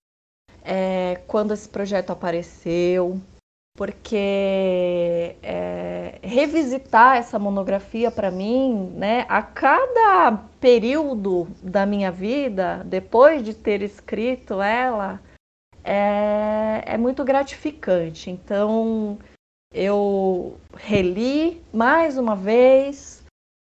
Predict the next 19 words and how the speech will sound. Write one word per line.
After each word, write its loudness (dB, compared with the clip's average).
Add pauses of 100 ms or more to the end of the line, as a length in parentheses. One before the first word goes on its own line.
(140)
eu -4
tive -6
condições 0
de -6
enxergar -2
nessa -6
monografia -2
coisas -2
que -4
antes -2
eu -2
não 0
enxerguei. 0 (400)
Então, -2
assim, -8 (460)
é, -4
além 4 (420)
do -2
que, -2